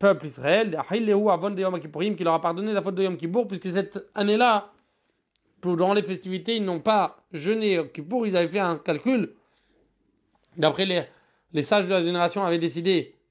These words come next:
qu'ils ne devaient pas jeûner ce jour-là de Kippour, et ils ont effectivement eu une voix céleste qui leur a approuvé qu'ils avaient bien agi dans cette, ce cas-là. Bédéka marche le mot, et quand le roi Shlomo, il a dit qu'il est qu'élève,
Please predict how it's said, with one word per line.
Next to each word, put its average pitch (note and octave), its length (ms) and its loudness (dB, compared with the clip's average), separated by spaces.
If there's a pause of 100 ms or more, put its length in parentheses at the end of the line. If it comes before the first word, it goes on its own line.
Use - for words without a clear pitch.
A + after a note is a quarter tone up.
(180)
qu'ils D#3 120 -10
ne D#3+ 60 4
devaient E3 140 6
pas F#3 140 4
jeûner E3+ 240 0
ce D#3+ 140 -6
jour-là D#3 260 0
de D#3 80 0
Kippour, G#3+ 540 0 (340)
et E3+ 80 4
ils E3 100 4
ont G3+ 60 4
effectivement F#3+ 440 -2
eu G#3 40 2
une G3 80 0
voix F3+ 160 2
céleste F3+ 380 -2
qui E3 80 -6
leur E3 100 2
a E3 80 6
approuvé E3+ 560 0 (360)
qu'ils E3 160 -4
avaient E3+ 140 4
bien E3 180 0
agi E3 200 -2
dans D#3+ 80 -2
cette, D#3+ 500 -4
ce C3 120 -6
cas-là. C3+ 340 0 (2250)
Bédéka D#3+ 400 6
marche D#3+ 240 0
le D#3 60 0
mot, D3+ 200 4
et D3+ 60 4
quand G#3 460 0
le C#3 80 -4
roi D3+ 160 0
Shlomo, D#3 220 -2
il D#3 60 0
a D#3+ 60 2
dit G#3 180 0
qu'il G3+ 140 -4
est G3 80 2
qu'élève, G#3 400 2